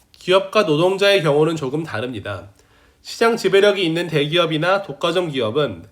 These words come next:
가격을 쉽게 인상할 수 있기 때문에 이익을 얻습니다.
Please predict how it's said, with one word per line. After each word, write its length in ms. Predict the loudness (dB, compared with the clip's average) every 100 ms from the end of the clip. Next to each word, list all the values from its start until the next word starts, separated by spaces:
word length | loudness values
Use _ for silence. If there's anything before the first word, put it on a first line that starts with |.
| -12
가격을 420 | -10 -4 -4 -4
쉽게 280 | -6 -4 -2
인상할 380 | 0 -2 -2
수 120 | -2 -6
있기 200 | -10 -6
때문에 360 | -4 -2 -4
이익을 420 | -4 -4 -6 -2
얻습니다. 640 | -4 -4 -8 -8 -10 -16